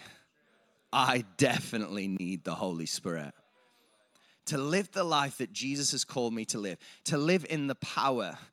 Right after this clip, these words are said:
to live the life that Jesus has called us to live, to live the life that actually takes me to a future far greater than anything I could ask or imagine, I need the Holy Spirit.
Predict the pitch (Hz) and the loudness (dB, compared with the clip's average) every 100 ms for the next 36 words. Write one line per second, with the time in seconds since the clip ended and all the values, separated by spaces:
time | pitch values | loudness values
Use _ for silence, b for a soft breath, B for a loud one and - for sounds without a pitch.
0 | B B - 123 127 139 147 143 - 139 | B B -6 -4 -2 -2 -2 -4 -4 0
1 | 135 127 135 123 104 104 120 135 143 127 | 0 0 -2 -6 -6 -4 -4 -2 -2 0
2 | 117 - 127 123 127 - 147 123 120 107 | -2 -2 -2 0 0 -2 -2 -2 -2 -4
3 | - 123 123 175 - 160 156 139 117 120 | -4 -2 -2 -2 -2 -2 0 2 2 0
4 | 117 127 117 - 156 - - - 120 113 | -4 -10 -8 -2 -2 -2 -4 -2 -2 -4
5 | B B B - 147 147 - 139 127 123 | B B B -4 -2 -2 -2 -2 -4 -4
6 | - 131 - 110 - - 151 143 131 - | -4 -4 -4 -8 -8 -2 -2 0 -4 -4
7 | 139 143 165 147 156 151 151 139 131 123 | 0 2 2 2 0 0 -2 -2 -2 -2
8 | - 143 160 - 143 127 117 135 101 143 | -2 -2 -2 -4 -4 -2 -2 -4 -2 -2
9 | 139 - - 131 123 127 131 127 117 98 | 0 -2 0 0 2 2 0 0 -2 -6
10 | - B B B 117 143 147 143 143 143 | -8 B B B 4 6 8 6 4 2
11 | B B 110 131 120 113 107 101 107 117 | B B 2 4 6 4 0 0 2 4
12 | 110 104 - - 95 80 | 2 0 -2 -2 -2 -4